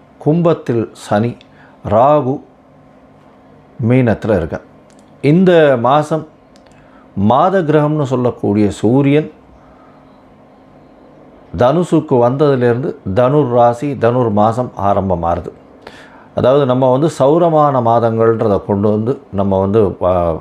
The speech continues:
அதனை மே-, அந்த வழக்கத்தை வச்சுட்டு இருக்கோம். சந்திரமான மாசம், சௌரமான மாசம்னு இருக்கு. இது சௌரமான மாசத்தை பு-, இது பழக்கத்துல கொண்டு வர்றதுனால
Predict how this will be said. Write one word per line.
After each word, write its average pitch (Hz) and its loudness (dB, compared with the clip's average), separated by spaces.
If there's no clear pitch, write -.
அதனை 98 -2
மே-, 95 0
அந்த 101 -2
வழக்கத்தை 104 0
வச்சுட்டு 104 -6
இருக்கோம். 101 -4
சந்திரமான 131 0
மாசம், 117 0
சௌரமான 113 0
மாசம்னு 104 0
இருக்கு. 123 -4
இது 113 0
சௌரமான 135 0
மாசத்தை 101 -2
பு-, 104 2
இது 101 -6
பழக்கத்துல 104 -2
கொண்டு 104 -2
வர்றதுனால 95 -2